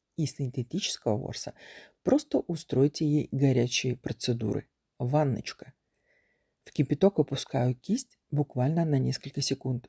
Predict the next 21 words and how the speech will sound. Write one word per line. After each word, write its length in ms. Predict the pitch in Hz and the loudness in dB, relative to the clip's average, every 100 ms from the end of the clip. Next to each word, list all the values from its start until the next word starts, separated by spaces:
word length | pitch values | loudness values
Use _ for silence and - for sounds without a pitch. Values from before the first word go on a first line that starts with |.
| - | -6
Если 340 | 139 151 - | 0 2 2
синтетика, 840 | 139 143 131 - 156 - - - - _ _ _ _ - | 0 0 -2 4 2 4 0 -2 -12 _ _ _ _ -2
то 240 | 147 202 | 0 2
не 180 | 147 139 | 2 2
более 460 | 131 117 117 127 147 | 2 2 2 2 0
пяти. 460 | - 139 - - - _ _ - - - - _ | -2 -6 -4 -4 -6 _ _ -20 -20 -20 -20 _
Если 520 | - 117 117 120 123 | -2 0 0 2 0
это 180 | 113 123 | 0 0
натуральный 520 | 123 127 113 170 208 | 0 2 4 4 4
ворс, 300 | 214 226 - _ | 4 0 -4 _
можно 420 | 139 131 120 123 135 | -2 0 0 0 -2
и 80 | |
побольше. 640 | 135 147 127 123 - - - - _ _ | -2 -2 -2 -4 -4 -6 -10 -20 _ _
Смотрю, 640 | - - 202 226 - 127 - _ _ _ _ | -6 2 4 4 2 0 -4 _ _ _ _
выровнялся 600 | 131 123 113 147 170 - | -2 0 0 -2 -2 0
ли 140 | 170 | 2
мой 240 | 147 117 135 | 2 0 0
ворс. 380 | 127 - - - - - - - - _ _ | -2 -4 -8 -18 -20 -20 -20 -20 -20 _ _
Поправляю 680 | - 151 156 143 147 214 220 | 0 6 6 8 6 8 6
его 180 | 139 131 | 4 0
иногда 380 | 135 131 175 | 0 -2 -4